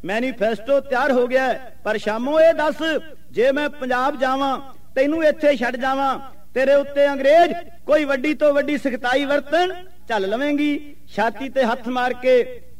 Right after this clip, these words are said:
ਇਸ ਗੋਲੀ ਸ਼ਾਮੋ ਨੇ ਆਖਿਆ, "ਦਾਸੀ ਜਾਨ ਵਾਰ ਦੇਵੇਗੀ, ਕਿਉਂਕਿ ਤੁਹਾਡਾ ਨਿਮਕ ਖਾਂਦੀ ਰਹੀ ਹੈ।" ਪ੍ਰੋਗਰਾਮ ਬਣ ਗਿਆ, ਰਾਤ ਅੱਧੀ ਅੱਗੇ ਸੀ, ਅੱਧੀ ਰਾਤ ਪਿੱਛੇ ਸੀ। ਮਹਾਰਾਣੀ ਜਿੰਦਾ ਆਪਣੇ ਪਲੰਘੇ ਤੋਂ ਉੱਠੀ ਹੈ,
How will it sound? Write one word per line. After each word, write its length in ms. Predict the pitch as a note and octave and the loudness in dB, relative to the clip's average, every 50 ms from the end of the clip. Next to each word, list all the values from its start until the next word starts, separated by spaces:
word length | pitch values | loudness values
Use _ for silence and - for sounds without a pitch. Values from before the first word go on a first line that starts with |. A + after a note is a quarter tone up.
| - - - - - - A#3 | -14 -14 -14 -14 -4 2 6
ਇਸ 320 | C4+ D4+ D#4+ D#4 D4+ D#4+ - - | 8 8 8 6 4 0 -4 -2
ਗੋਲੀ 360 | A3+ B3 C4+ C#4 C#4+ D4 C4 | 0 0 0 0 0 -2 -2
ਸ਼ਾਮੋ 380 | - - A#3+ C4 C#4+ D#4+ F4 | -2 -2 -2 -2 0 0 0
ਨੇ 120 | F4 F4 E4 | 2 2 2
ਆਖਿਆ, 340 | D#4+ D#4 D#4 D#4 D#4 D4+ D4 | 2 0 0 0 0 0 0
"ਦਾਸੀ 400 | A3 C4 C4 C4 B3+ C#4 C#4 A#3 | -2 -2 -2 -2 -4 -4 -6 -4
ਜਾਨ 280 | F#3 G#3+ A3 B3 B3+ | -4 -2 -2 -2 -2
ਵਾਰ 220 | A#3+ A#3 A#3 A3+ A3 | -2 -2 -2 -2 0
ਦੇਵੇਗੀ, 680 | A3 A#3+ A#3+ A#3+ A3+ G#3 B3 B3+ A3+ - - - - - - | -2 0 2 2 0 0 -2 -4 -4 -6 -10 -12 -14 -4 0
ਕਿਉਂਕਿ 300 | A#3+ C4+ B3+ B3+ B3+ B3 | 2 2 2 2 0 0
ਤੁਹਾਡਾ 360 | - G#3 G#3+ A3 G#3+ A3+ A3 | 0 -2 -4 -2 -2 -2 -4
ਨਿਮਕ 360 | G#3+ G#3+ B3+ D4+ E4 - - | -2 -2 -2 -2 -2 -4 -4
ਖਾਂਦੀ 320 | - G#3 G#3 A3 G#3 A3 G#3+ | -6 -6 -4 -4 -4 0 2
ਰਹੀ 200 | G#3+ G#3+ G#3+ G#3+ | 2 2 4 2
ਹੈ।" 340 | G#3+ G3+ E3+ G#3+ G3+ - - - - - | 2 0 0 -4 -10 -14 -14 -14 -10 -4
ਪ੍ਰੋਗਰਾਮ 500 | G#3+ A#3 B3+ C4+ C#4 C#4+ D4 D4+ C#4+ B3+ | 0 2 2 2 2 0 0 0 0 -2
ਬਣ 140 | C#4 C#4 | -2 -2
ਗਿਆ, 500 | C#4 C4+ C#4+ C#4+ C#4+ C#4 B3+ C#4 C#4+ C4 - - - - | 2 4 4 4 4 2 0 0 -4 -10 -14 -10 -8 -4
ਰਾਤ 460 | F#3+ A3 B3+ C#4 D4 C#4+ - D4 C4+ C#4+ | -2 0 2 2 2 0 -2 -4 -4 -4
ਅੱਧੀ 320 | D#4 D#4 F#4 F4+ E4 D4 | -2 0 2 2 2 2
ਅੱਗੇ 260 | C4 A3+ C#4 C#4+ C#4 | 0 4 4 4 4
ਸੀ, 480 | - - C#4 C#4 C4+ G#3+ - - - - - - C4+ | 4 2 -2 -2 -2 -4 -8 -10 -14 -14 -8 -4 -4
ਅੱਧੀ 240 | D#4+ D#4 F4+ F#4 E4+ | -2 2 4 4 4
ਰਾਤ 200 | D#4 C#4 C#4 C#4+ C#4 C#4 | 4 2 2 0 -2 -6
ਪਿੱਛੇ 320 | - B3 - - B3+ C4 A#3+ | -8 -6 -2 2 2 4 4
ਸੀ। 400 | F#3+ B3+ B3+ B3 G3 - - - - - D#3+ | 2 -2 -4 -4 -6 -8 -12 -14 -12 -8 -4
ਮਹਾਰਾਣੀ 420 | G3+ B3 C#4+ D#4 E4+ E4+ F4 E4+ | -2 0 2 2 2 2 2 0
ਜਿੰਦਾ 280 | D4 C#4+ C#4+ C#4 D4+ E4+ | 0 0 0 0 2 2
ਆਪਣੇ 400 | E4+ D4+ D4 - D4+ D4+ E4+ E4+ | 2 0 0 -2 0 0 0 0
ਪਲੰਘੇ 380 | - - C4+ D4+ D#4+ D4+ D4+ C#4+ | 0 0 0 0 0 2 2 0
ਤੋਂ 140 | G3+ C4+ C4 | 2 0 -2
ਉੱਠੀ 360 | B3 A#3 - - C4+ C#4 C4+ | -2 -4 -4 -4 0 0 2
ਹੈ, 340 | C4 B3+ A3 C4+ B3+ A#3 | 2 2 0 -4 -6 -10